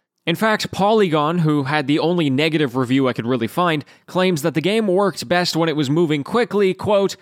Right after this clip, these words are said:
"like a narrative-heavy party game," end quote. And because, quote, "no gimmick is particularly rich or deep," end quote. That being said, I think the best kind of overall message I can find about the game,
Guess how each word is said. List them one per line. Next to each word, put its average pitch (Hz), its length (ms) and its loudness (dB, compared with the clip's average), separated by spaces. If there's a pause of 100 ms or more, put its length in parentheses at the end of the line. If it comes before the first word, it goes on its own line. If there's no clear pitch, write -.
(100)
"like 170 280 -2
a 165 160 2
narrative-heavy 156 960 0
party 170 420 0
game," 120 320 -2 (280)
end 131 200 -4
quote. 110 300 -2 (280)
And 151 280 0
because, 135 280 0
quote, 147 340 0
"no 156 220 2
gimmick 143 380 -2
is 127 80 -2
particularly 120 800 -2
rich 110 340 -2
or 110 180 -4
deep," 110 300 -4 (300)
end 110 160 -6
quote. 95 200 -6 (300)
That 190 140 0
being 190 180 0
said, 180 180 0
I 170 80 2
think 196 200 -2
the 190 100 0
best 160 480 -2
kind 156 180 -2
of 131 140 -4
overall 147 540 0
message 175 340 -2
I 170 80 0
can 175 140 0
find 165 240 -2
about 160 220 0
the 160 60 -4
game, 147 400 -2